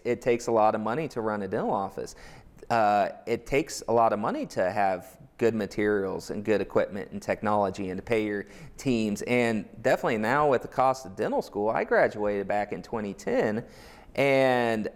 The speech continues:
it cost me over three hundred thousand dollars. I graduated at, like, three hundred thirty thousand dollars, and that was just gen-,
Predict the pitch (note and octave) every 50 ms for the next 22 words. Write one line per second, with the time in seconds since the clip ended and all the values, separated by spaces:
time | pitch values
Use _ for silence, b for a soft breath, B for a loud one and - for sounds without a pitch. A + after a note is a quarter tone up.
0 | - - _ _ _ _ _ _ _ - - D#3 E3 - - D#3 C#3+ C3+ - -
1 | D3+ D#3 D#3+ D#3 C#3 B2+ A#2 - - F3 E3+ E3+ E3 E3+ E3 D#3+ D#3+ D#3 - D#3+
2 | E3 E3 E3 D#3 D#3 C3+ C#3+ E3+ A#3 D4+ D4 - - - - - - - - -
3 | - _ _ _ _ _ _ - G#3+ A3+ F#3 D#3+ E3+ F#3 F#3 E3+ D3 C3 A#2 G#2+
4 | D#2+ F2+ G#2+ G#2 - - D#3+ E3+ F3 F3 D#3+ D#3 C#3 B2 - C#3 D3 D#3 D3+ C#3+
5 | - C#3+ C#3 C#3 C3+ C3 B2 A2 C3 E3 - - - B2+ D3 G3+ B3+ G3+ - -
6 | C#3+ C#3+ - - - D#3 F3+ G3+ -